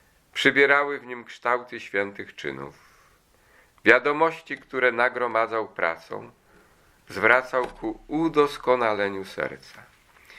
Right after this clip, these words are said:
I na ścianie swego pokoju pisał krótkie zdania, które zachęcały go do jakiejś cnoty.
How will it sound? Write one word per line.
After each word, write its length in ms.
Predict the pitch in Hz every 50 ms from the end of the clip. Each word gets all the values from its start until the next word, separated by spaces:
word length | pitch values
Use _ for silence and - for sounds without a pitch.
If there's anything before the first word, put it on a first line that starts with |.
| - - - - _ -
I 80 | - 113
na 160 | 113 113 110
ścianie 440 | - - - 160 156 165 156 143 127
swego 400 | - - - 131 120 - 113 107
pokoju 640 | - - 104 95 - - 123 127 131 123 117 113 110 - - - - _ _ _ _
pisał 360 | - 151 143 - 127 196 190 -
krótkie 500 | - 127 131 143 139 - - 117 107 95
zdania, 420 | 95 87 110 117 127 127 123 113
które 340 | - - _ 120 104 107 98
zachęcały 720 | 87 101 98 - - - 98 95 95 - 113 113 110 110 98
go 160 | 90 101 101
do 140 | 98 95 92
jakiejś 440 | 92 95 98 - 98 95 90 - -
cnoty. 520 | - - - 87 80 73 - - - -